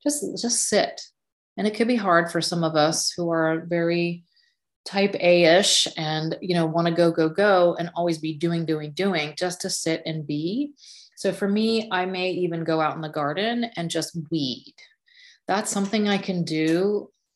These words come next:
that I don't have to really think about what I'm doing. I can just weed the garden.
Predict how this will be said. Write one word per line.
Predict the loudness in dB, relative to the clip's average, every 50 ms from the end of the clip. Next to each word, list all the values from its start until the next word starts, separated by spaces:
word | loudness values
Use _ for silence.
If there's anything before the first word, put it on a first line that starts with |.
| _ -14
that | -8 -4 -2 -2 0 0 -2 -4 -4
I | -6 -4
don't | -4 -4 -4
have | -4 -6 -4 -4
to | -4
really | -2 -2 0 -2 -2
think | -2 -4 -6 -4 -4 -4 -4
about | -2 0 0 0 0 2
what | 0 0 0
I'm | -2 -4 -4
doing. | -2 -2 -2 -2 -2 -4 -4 -6 -8 -10 -12 _ -10
I | -10 -8
can | -8 -8 -6 -6 -6
just | -4 -4 -4 -4 -6 -8 -12 -14 -18 _ _ _ _
weed | -14 -10 -8 -6 -4 -4 -4 -6 -6 -8 -10 -10 -10
the | -10 -8
garden. | -4 -4 -4 -2 -2 0 0 0 0 -2 -4 -6 -10